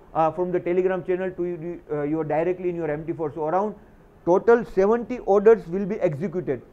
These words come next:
So we are actually trading with the three hedge pair, same like which we have seen here, s-, uh, sell G B P and buy X A U S D. Same like, uh, s-, uh, another pair is, uh, sell Euro U S D and a sell U S D C H F.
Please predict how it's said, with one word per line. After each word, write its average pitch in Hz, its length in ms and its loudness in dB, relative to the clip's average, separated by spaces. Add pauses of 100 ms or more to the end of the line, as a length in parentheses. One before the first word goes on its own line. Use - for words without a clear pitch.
So 180 100 4
we 165 220 0
are 208 120 4
actually 208 360 -4
trading 202 360 -2
with 196 120 -6
the 180 100 0
three 190 240 -4
hedge 175 220 0 (100)
pair, 151 160 0 (400)
same 196 180 2
like 208 340 2
which 175 240 -4
we 185 160 -2
have 185 220 0
seen 214 160 -4
here, 185 320 0
s-, - 60 -6
uh, 160 320 2
sell 185 140 0
G 160 140 -4
B 185 120 -4
P 190 160 -2
and 170 160 -4
buy 170 200 2
X 170 200 -8
A 180 60 0
U 156 200 -2
S 139 60 -6
D. 180 200 -8 (380)
Same 208 320 -2
like, 196 240 0
uh, 190 100 2
s-, 165 100 0 (100)
uh, 156 140 -2
another 196 260 0
pair 208 240 0
is, 208 180 -4
uh, 175 160 0
sell 202 140 -2
Euro 208 240 0
U 208 120 4
S 196 120 -2
D 202 140 -2
and 196 160 -4
a 185 120 -8
sell 202 240 -4
U 156 200 -2
S 185 80 -2
D 170 200 -6
C 165 100 -4
H 160 160 -6
F. 107 120 -10